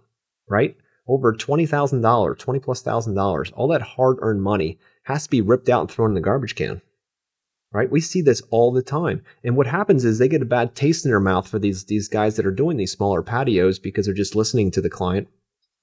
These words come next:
not offering any kind of constructive criticism to what they might be thinking in order to help them, not to be a dick, but to be helping them so they can make great decisions. 'Cause guys, think about it.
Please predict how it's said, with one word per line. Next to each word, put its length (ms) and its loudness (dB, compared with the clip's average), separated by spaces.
not 280 0
offering 500 2
any 180 -2
kind 280 -2
of 180 -2
constructive 560 0
criticism 540 -2
to 120 -2
what 240 -2
they 140 0
might 220 0
be 100 -6
thinking 460 -4
in 80 -4
order 160 6
to 140 -4
help 300 -2
them, 280 0
not 180 -4
to 60 -12
be 140 0
a 20 -2
dick, 340 0
but 160 -2
to 120 -2
be 100 -4
helping 460 -2
them 260 -6
so 140 -2
they 100 6
can 140 -2
make 160 0
great 160 0
decisions. 420 -2
'Cause 160 -10
guys, 220 2
think 140 0
about 180 0
it. 100 -8